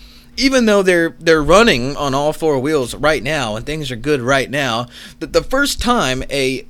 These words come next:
an obstacle comes across the road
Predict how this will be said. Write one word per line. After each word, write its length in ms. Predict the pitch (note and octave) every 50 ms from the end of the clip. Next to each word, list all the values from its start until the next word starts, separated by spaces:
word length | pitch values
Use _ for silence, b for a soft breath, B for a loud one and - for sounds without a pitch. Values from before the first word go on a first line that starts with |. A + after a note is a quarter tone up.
| C3+ C3+ B B B C#3+ B
an 100 | C3 D3
obstacle 580 | D#3+ G3 A#3+ - - - E3 C#3+ C#3+ C3 C3 C#3
comes 260 | - - G3 G3 E3 -
across 320 | F3+ - F#3+ E3+ E3+ D#3+
the 140 | - C3 B2+
road 400 | C3 D3+ C3+ A#2+ A#2 A2+ B2